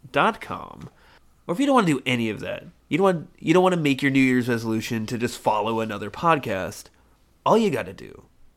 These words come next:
is listen. We're here every week, every Monday,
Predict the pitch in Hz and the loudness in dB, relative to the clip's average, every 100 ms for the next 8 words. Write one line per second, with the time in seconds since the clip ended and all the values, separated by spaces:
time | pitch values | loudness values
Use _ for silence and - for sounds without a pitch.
0 | _ _ 139 143 110 82 - 95 76 - | _ _ -4 -4 -6 -8 -10 -12 -14 -20
1 | _ _ _ _ 143 175 - 92 53 - | _ _ _ _ -4 -4 -4 -12 -12 -18
2 | _ _ _ _ 175 185 165 120 - - | _ _ _ _ 4 4 2 -8 -10 -20
3 | - - - _ _ _ 240 247 175 143 | -20 -20 -20 _ _ _ 2 2 2 -2
4 | 107 87 - 67 | -4 -10 -12 -14